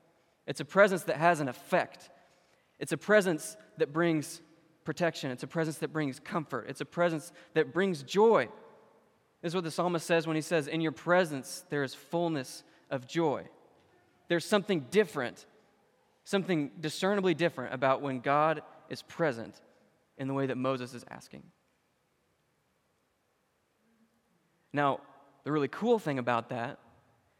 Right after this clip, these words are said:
is this presence that Moses is begging God for, this presence that he is pleading that he won't take away from them.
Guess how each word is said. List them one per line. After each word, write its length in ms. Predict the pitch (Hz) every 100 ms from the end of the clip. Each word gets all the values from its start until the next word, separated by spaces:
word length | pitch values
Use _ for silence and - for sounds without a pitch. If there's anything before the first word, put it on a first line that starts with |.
| _
is 160 | 147 131
this 160 | 156
presence 840 | - - 180 214 147 135 151 - - - _ _ _ _ _ _ _ _ -
that 180 | 147 147
Moses 440 | 143 160 175 165
is 120 | 147
begging 440 | 127 147 160 175 156
God 300 | 131 131 131
for, 160 | 120
this 140 | 117 -
presence 380 | - 156 143 -
that 140 | 135
he 100 | 143
is 100 | 131
pleading 480 | - 165 185 180 165
that 100 | 147
he 100 | 139
won't 220 | 147 139
take 180 | 160 151
away 340 | 135 131 139
from 220 | 139 127
them. 240 | 127 -